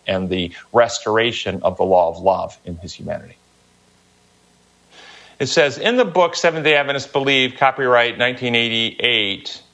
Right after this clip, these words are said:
the English term atonement implies reconciliation between two estranged parties. Both, uh, and the question then is, are both parties estranged? Share your thoughts on this. This is a classic,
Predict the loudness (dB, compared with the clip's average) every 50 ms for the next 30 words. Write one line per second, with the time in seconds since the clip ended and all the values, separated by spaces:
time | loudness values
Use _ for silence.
0 | _ _ _ _ _ _ _ _ _ -2 0 0 0 0 0 0 0 0 2 0
1 | 0 0 0 -4 -4 -2 0 0 0 0 -2 -4 -4 0 2 2 2 2 0 -2
2 | -2 -2 -4 -4 -4 0 2 2 2 2 0 0 0 0 0 -2 -6 -4 -4 0
3 | 2 2 2 2 0 -4 -6 -6 -6 -2 -2 -2 -2 -2 -4 -10 -8 -4 -2 0
4 | 0 0 -2 -2 -4 -6 -2 -2 0 0 0 -2 -6 -8 -4 -2 0 0 0 -2
5 | -4 -6 -10 -10 -14 _ _ _ _ -20 -20 -20 -20 _ _ -10 -8 0 2 4
6 | 4 4 2 -2 -6 -18 -20 _ _ _ _ _ _ 0 2 2 4 2 0 -2
7 | -4 -2 -2 0 2 0 0 2 2 2 2 2 -4 -4 0 2 2 2 2 2
8 | 2 2 0 2 2 4 4 2 2 2 2 2 2 0 -4 -8 -2 0 2 2
9 | 2 0 -2 -4 -4 -4 -4 -6 -8 -6 -2 0 0 0 0 -2 -4 -6 -6 0
10 | 0 2 2 2 0 -2 2 2 2 2 2 0 -4 -2 -2 -4 -4 -6 -16 -18
11 | -12 0 0 0 0 0 0 0 0 0 2 2 4 4 4 4 0 0 0 -2
12 | -2 -2 -8 -20 -18